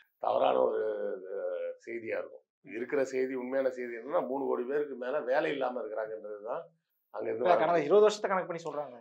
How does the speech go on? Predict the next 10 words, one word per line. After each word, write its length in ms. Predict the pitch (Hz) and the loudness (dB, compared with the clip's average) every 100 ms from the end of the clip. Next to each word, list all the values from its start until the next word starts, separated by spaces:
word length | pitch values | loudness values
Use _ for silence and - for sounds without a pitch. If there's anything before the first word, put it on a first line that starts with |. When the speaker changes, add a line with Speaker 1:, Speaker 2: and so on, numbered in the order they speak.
| - | -4
Speaker 1:
இல்ல, 220 | 180 190 | 4 6
இருபது 420 | 143 151 185 180 | 6 4 4 4
வருஷத்தை 340 | 180 196 208 175 | 2 0 -2 0
கணக்கு 360 | 165 160 165 | -2 -2 -2
போட்டாலுமே 640 | 147 135 117 104 135 151 - | 2 0 0 -4 -2 -2 -2
பங்களாதேஷ் 540 | 123 160 180 165 160 | 0 4 4 4 0
வந்து 260 | 147 139 170 | -2 -4 0
எப்போதுமே 420 | 147 147 147 151 | 0 0 -2 -2
கொஞ்சம் 240 | 156 143 135 | -2 0 2
ஒரு 200 | 131 | 2